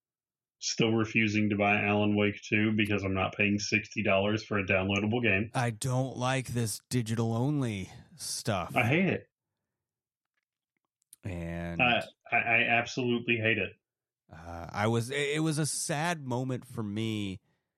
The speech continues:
Speaker 2: driving, running errands on Saturday, this past Saturday. I was, I was out driving around running errands,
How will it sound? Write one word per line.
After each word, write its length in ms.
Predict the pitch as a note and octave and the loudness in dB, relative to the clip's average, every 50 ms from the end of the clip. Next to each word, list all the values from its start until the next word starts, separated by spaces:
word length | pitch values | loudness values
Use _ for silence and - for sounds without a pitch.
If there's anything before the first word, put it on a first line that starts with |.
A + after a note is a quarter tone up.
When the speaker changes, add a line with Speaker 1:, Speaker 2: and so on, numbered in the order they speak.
| _ _ _ _ _ _ _ _ _ _ _ _ - G#2+ _ | _ _ _ _ _ _ _ _ _ _ _ _ -20 -20 _
Speaker 2:
driving, 760 | - - A2 A2+ G#2 G#2 G#2+ A2+ A2+ A2+ A2+ A2 G#2+ A2+ A#2 | -12 -6 -4 -2 -2 0 -2 -2 -4 -4 -6 -8 -8 -8 -2
running 320 | G#2 A#2 B2 C3 C#3 C#3 A#2+ | 2 2 4 4 2 0 0
errands 460 | A#2 A2+ A2+ A2+ A2 A2 G#2 G2 G#2 | -2 -2 -2 -2 -2 -4 -4 -4 -4
on 180 | G2+ G2 F#2+ | -4 -4 -4
Saturday, 880 | F2+ - - - - G#2+ G2 F#2+ F#2 F2+ E2+ E2 D#2 C#2+ D#2 - G#2 A2 - | -6 -6 -6 -4 -2 -2 -2 -2 -2 -4 -4 -6 -8 -8 -10 -14 -16 -12 -10
this 160 | F#2+ F2+ - | -10 -8 -6
past 360 | - - G#2+ A2 A2+ - - | -4 -2 -2 -2 -2 -4 -4
Saturday. 520 | - - G2+ F2 D#2+ D2 D2+ D2+ D#2 - - - - _ _ _ _ _ _ _ _ _ _ _ _ _ _ _ _ _ _ | -2 -2 -2 -2 -2 -6 -10 -12 -14 -16 -18 -20 -20 _ _ _ _ _ _ _ _ _ _ _ _ _ _ _ _ _ _
I 80 | F#2+ F#2 | -14 -12
was, 340 | F2+ F#2 F2+ E2 - - - | -10 -8 -8 -6 -8 -6 -4
I 100 | A2+ G2+ | -4 -4
was 140 | F#2 F2+ F2 | -4 -4 -4
out 280 | F#2+ G2+ A2 A#2+ - - _ _ _ - B2 A2+ | -2 -2 -2 -2 -4 -8 _ _ _ -20 -16 -10
driving 460 | - A#2 A#2 A2 G#2+ A2 A2+ B2 C3+ C#3 | -6 -2 -2 0 0 0 -2 -2 -2 -2
around 640 | C3 B2 A2 G#2 G2 F#2+ F#2+ F#2+ F#2 F#2 F#2 - - - - _ _ _ _ _ _ _ _ _ _ _ _ _ _ _ _ _ _ _ _ _ _ _ _ _ _ _ _ _ _ _ _ _ _ _ _ _ _ _ _ _ _ _ | -2 -2 -2 -2 -2 -4 -4 -4 -4 -6 -8 -10 -14 -18 -20 _ _ _ _ _ _ _ _ _ _ _ _ _ _ _ _ _ _ _ _ _ _ _ _ _ _ _ _ _ _ _ _ _ _ _ _ _ _ _ _ _ _ _
running 580 | A2+ G2+ G2 G2 G2 G2 G#2 G#2 A2 B2 C#3 B2+ | -8 -6 -6 -4 -2 0 2 2 2 2 0 0
errands, 520 | A#2 G#2+ G2+ F#2+ F#2 F#2 F#2 F#2 A2 - | -2 -2 -2 -2 -2 -4 -6 -8 -10 -12